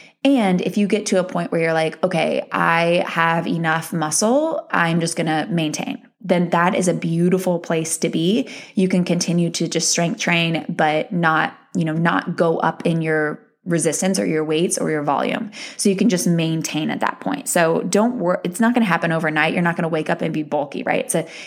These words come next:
it's a slow process. So, you know, six months down the line, you might be like, "Okay, I have enough muscle. Now I just wanna maintain this. I don't wanna add any more muscle." And that's a beautiful place to be as well. The beauty of gaining more muscle is that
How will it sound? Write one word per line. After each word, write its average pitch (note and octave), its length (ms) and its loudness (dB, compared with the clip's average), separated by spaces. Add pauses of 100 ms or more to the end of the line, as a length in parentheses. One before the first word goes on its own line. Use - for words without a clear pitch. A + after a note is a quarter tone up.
it's F3+ 140 -2
a F#3 40 0
slow E3+ 340 0
process. - 480 -2
So, E3 160 2
you E3 120 -2
know, D#3+ 120 -2
six G3+ 280 -2
months F3+ 200 0
down E3 140 -2
the D#3+ 60 -2
line, A#3+ 220 2
you G#3+ 80 2
might F3 160 0
be E3+ 120 2
like, D#3+ 200 -2 (320)
"Okay, F3+ 260 2
I - 80 0
have F3 220 2
enough E3 240 -2
muscle. A3 480 0
Now E3 220 2
I D#3 80 0
just - 180 -2
wanna D#3+ 160 -2
maintain D#3 380 -4
this. F3 180 -2
I - 40 0
don't F3 120 0
wanna E3 220 -4
add E3+ 200 2
any E3+ 140 0
more D#3+ 160 -2
muscle." D#3+ 480 -4 (560)
And F3+ 140 4
that's G#3 180 0
a - 40 2
beautiful E3+ 340 -2
place - 280 -4
to - 80 -10
be - 120 -4
as - 160 -6
well. - 240 -8 (640)
The G3 80 2
beauty B3 480 2
of F3 180 2
gaining E3 320 0
more D#3+ 120 -2
muscle F3 400 2
is E3+ 280 -2
that D#3 460 0